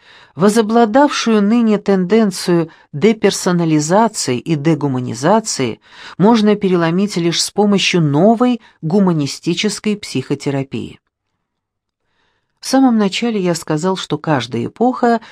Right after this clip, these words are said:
порождает особый невроз, а вместе с ним и потребность в особом методе психотерапии. Как мы видим, для того, чтобы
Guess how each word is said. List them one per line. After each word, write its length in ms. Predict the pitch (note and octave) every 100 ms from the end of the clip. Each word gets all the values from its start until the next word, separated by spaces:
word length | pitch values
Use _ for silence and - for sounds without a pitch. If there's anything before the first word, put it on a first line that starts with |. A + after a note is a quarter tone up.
| - -
порождает 640 | G3 F3 D#3+ D#3+ G#3+ G#3
особый 420 | D3+ - D3+ D#3+
невроз, 540 | C3+ B2 - C#2+ - - _ - -
а 140 | - D#3+
вместе 400 | B3+ D#4 - F#3
с 140 | -
ним 200 | G3+ A#3+
и 160 | G3+ E3+
потребность 840 | D3 C3+ C#3+ G#3 A3+ A#3 A3 - _ _ -
в 160 | C#3
особом 600 | F3+ - - A3 A3 G3
методе 440 | D3 D#3 F3 D#3+ F3
психотерапии. 960 | - C3 C3+ - C3+ C3 - G#2+ F#2+ _ _ _ _ _ _
Как 220 | D#3 D3+
мы 160 | C#3+ C3+
видим, 420 | G3 A3 C3+ G#2 - - - -
для 120 | F3
того, 240 | G#3 C#4
чтобы 540 | D#4 - A#3 A#3+ A3